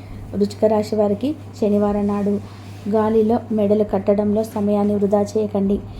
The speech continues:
ఇంకా మీ శక్తిని మరియు మరిన్ని ప్రయోజనకరమైన, అర్థవంతమైన వాటిని చేయడానికి శక్తిని దాచుకోండి. ఈరోజు మీ బంధువులలో ఎవరైతే మీ దగ్గర అప్పు తీసుకొని తిరిగి చెల్లించకుండా మరలి అడుగుతారో వారికి అప్పు ఇవ్వకండి.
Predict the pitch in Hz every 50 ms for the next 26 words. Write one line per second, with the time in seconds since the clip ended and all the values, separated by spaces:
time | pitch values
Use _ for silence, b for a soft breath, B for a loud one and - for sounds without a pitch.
0 | B B B B B B - - 202 214 202 - 220 - - 202 214 214 - -
1 | 214 208 - - 240 226 220 220 208 208 208 202 202 214 214 202 202 202 208 214
2 | 214 220 220 214 214 208 196 196 202 202 214 208 - 208 208 208 202 202 202 208
3 | 202 202 190 185 196 202 208 214 208 202 202 208 214 202 208 202 202 196 190 202
4 | 202 202 202 214 202 202 202 196 196 214 202 - 220 208 - - 208 214 214 214
5 | 202 185 185 - - - 196 196 196 190 - B B B B B B B B B
6 | B - - 220 220 220 220 214 208 214 220 214 214 208 202 196 208 202 196 202
7 | 214 214 208 208 208 196 202 202 208 208 202 196 - 214 208 208 202 196 202 196
8 | 202 208 208 196 196 - - 196 - 214 208 - - - 214 208 196 - 214 214
9 | 208 220 214 214 202 202 202 202 196 190 190 - 208 196 202 202 202 202 202 196
10 | 202 208 214 220 214 196 202 196 196 190 202 196 202 233 277 B B B B B
11 | B B - - 196 214 220 - - - 208 - - 226 220 196 202 202 - 190
12 | 190 190 208